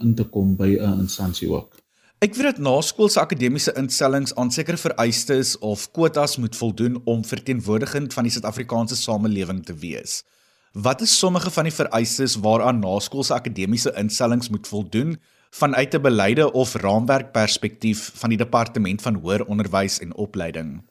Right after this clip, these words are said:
Speaker 1: Ja, die departement bepaal hoeveel studente ons mag registreer per kursus en die rede hiervoor is dat ons gesubsidieer word deur die Departement van Hoër Onderwys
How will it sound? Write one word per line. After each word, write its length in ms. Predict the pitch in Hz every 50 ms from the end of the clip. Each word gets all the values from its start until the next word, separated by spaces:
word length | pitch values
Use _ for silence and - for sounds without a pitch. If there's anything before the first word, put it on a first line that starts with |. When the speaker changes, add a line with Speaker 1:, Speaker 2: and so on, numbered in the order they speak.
| _ _ _ _ _ _ _ _
Speaker 1:
Ja, 300 | - 135 139 151 170 190
die 200 | 170 175 170 147 - - -
departement 840 | - 151 147 - 170 160 156 - - 156 131 117 117 123 135 143 127
bepaal 420 | - 131 127 - 147 131 127 131 131
hoeveel 300 | 113 101 98 - 135 123
studente 480 | 120 - 120 101 110 107 104 101 -
ons 320 | 120 95 104 104 104 104 -
mag 240 | 113 107 95 - -
registreer 580 | 104 92 - 101 - - - 123 127 131 127
per 180 | 127 104 98 101
kursus 640 | - 135 135 131 120 120 170 202 202 - - - - - - _ _ _ _
en 220 | - 131 131 131 127
die 120 | 120 117
rede 260 | 107 110 107 107 110
hiervoor 540 | 127 110 104 104 101 - - 120 110 110 - - 104
is 140 | 107 101 -
dat 160 | - 104 -
ons 240 | - 107 113 110 -
gesubsidieer 800 | - 117 - - 123 117 - - 110 101 101 104 104 104 104 98
word 280 | 95 98 98 95 -
deur 160 | - 98 95
die 100 | 95 101
Departement 720 | 98 101 95 - 104 95 92 - - 98 90 92 98 95 95
van 200 | - 101 92 90
Hoër 320 | 87 87 95 101 98 101
Onderwys 600 | - 110 101 107 113 107 117 131 151 151 - -